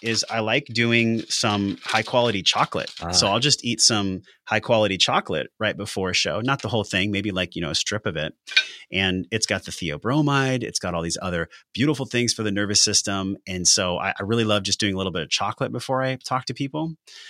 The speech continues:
Speaker 1: That way I'm not so blasted. And I really haven't been enjoying C B D as
Speaker 2: Yeah.
Speaker 1: well, right? Like, the, some of the stuff that you gave to me and then I tried, loved it,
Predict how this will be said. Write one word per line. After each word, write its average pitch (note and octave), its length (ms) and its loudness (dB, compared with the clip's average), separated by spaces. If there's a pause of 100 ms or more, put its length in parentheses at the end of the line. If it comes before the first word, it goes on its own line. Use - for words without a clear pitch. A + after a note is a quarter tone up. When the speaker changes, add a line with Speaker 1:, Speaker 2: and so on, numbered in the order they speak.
(160)
Speaker 1:
That A#2+ 220 4
way D3 160 2
I'm A2+ 120 2
not G#2 240 0
so F#2 300 2
blasted. G#2+ 640 -2 (840)
And A#2 100 4
I A#2 40 6
really D3+ 360 4
haven't B2 240 2
been A2+ 160 4
enjoying G#2 480 2
C - 180 0
B F#2 120 -2
D E2 80 0
as F2 140 -2
Speaker 2:
Yeah. D#2 60 -8
Speaker 1:
well, B1 240 -6 (140)
right? F2+ 200 -2
Like, G2 260 -6 (260)
the, F#2 400 2
some A#2+ 220 6
of A#2+ 60 0
the A2+ 60 4
stuff G#2+ 300 2
that G#2 80 0
you G2+ 160 0
gave G2 300 4
to G#2+ 80 2
me G2 280 0
and F#2 80 0
then F2+ 100 -2
I F2+ 60 -2
tried, F2+ 440 0 (240)
loved G#2 340 0
it, G#2+ 160 2